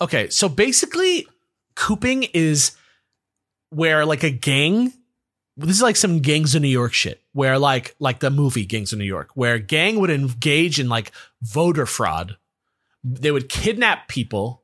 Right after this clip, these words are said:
random strangers, dress them in crazy outfits, and just force them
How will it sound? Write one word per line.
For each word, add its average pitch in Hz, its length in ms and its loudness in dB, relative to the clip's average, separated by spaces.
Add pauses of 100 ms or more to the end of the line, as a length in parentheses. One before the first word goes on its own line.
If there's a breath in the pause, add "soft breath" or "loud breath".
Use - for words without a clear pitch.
(120)
random 196 400 0
strangers, 107 680 -4 (380 soft breath)
dress 180 380 2
them 202 140 0
in 175 120 0
crazy 160 460 0
outfits, 117 640 0 (480 soft breath)
and 160 140 0
just 165 180 2
force 190 320 0
them 196 200 0